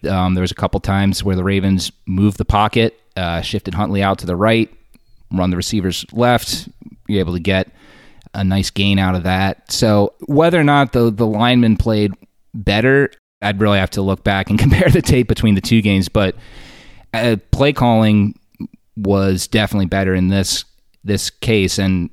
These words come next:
and that, that just made the unit look better just as a result of that. All right, so we talked plenty about the offensive side of the ball. Uh, for the second week in the row,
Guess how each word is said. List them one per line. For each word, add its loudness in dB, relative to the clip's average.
and 0
that, -2
that 0
just 0
made 4
the 2
unit 2
look -2
better 2
just -2
as -4
a -4
result 0
of -6
that. -4
All 0
right, -2
so 0
we 2
talked 0
plenty 2
about 2
the -2
offensive -4
side -2
of -6
the -4
ball. 2
Uh, 0
for -4
the -2
second 0
week 0
in 2
the 2
row, 4